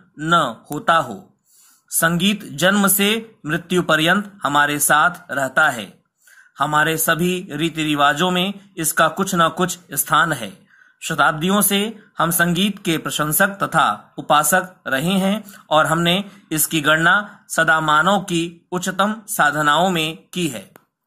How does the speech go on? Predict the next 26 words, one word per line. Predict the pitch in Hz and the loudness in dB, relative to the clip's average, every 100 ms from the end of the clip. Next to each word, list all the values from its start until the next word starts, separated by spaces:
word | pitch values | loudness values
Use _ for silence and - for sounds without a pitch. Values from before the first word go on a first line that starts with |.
| _ _ _ _ _ _ _ _ _ _ _ _ - | _ _ _ _ _ _ _ _ _ _ _ _ -2
काल | 156 170 | 0 0
के | 175 165 | 0 -4
प्रभाव | 156 139 143 185 | -4 0 2 2
से | 190 208 226 - - | 0 -2 -6 -8 -4
हम | 160 | -2
लोगों | 156 156 175 196 | 0 0 0 0
की | 190 190 185 - | 0 -4 -4 -6
रुचि | 156 190 196 | -4 -2 0
में | 190 202 226 - _ - | -2 -4 -8 -20 _ 0
काफी | 147 156 160 | 0 0 -4
परिवर्तन | 151 147 151 151 175 190 196 - | -2 -2 -2 0 0 -2 -4 -8
हुआ, | 151 165 123 135 - _ - | 0 2 2 0 -10 _ -2
परंतु | 151 170 185 208 220 - - | 2 2 0 -6 -8 -14 -10
शास्त्रीय | - 151 147 185 180 | 0 0 0 -4 -2
संगीत | 175 165 170 147 - _ _ | -2 -2 0 -2 -4 _ _
उसी | 151 147 208 | -6 -4 -2
प्रकार | - 175 156 151 151 - - | -2 0 2 2 0 -6 -4
बना | 139 160 185 | 0 2 4
रहा | 165 143 139 151 - _ | 2 2 0 -2 -10 _
और | 151 156 | 2 2
उसमें | 156 156 - 170 127 107 _ _ - | 2 -4 -4 -2 -4 -6 _ _ -4
कोई | 190 190 | 0 0
विशेष | 156 147 185 202 214 - | 0 -4 -2 -2 -2 -2
और | 156 151 127 127 - | 2 2 2 -4 -12
मौलिक | 139 156 170 196 - | -4 0 0 -2 -2
परिवर्तन | 147 135 139 147 135 | -2 0 -2 0 -2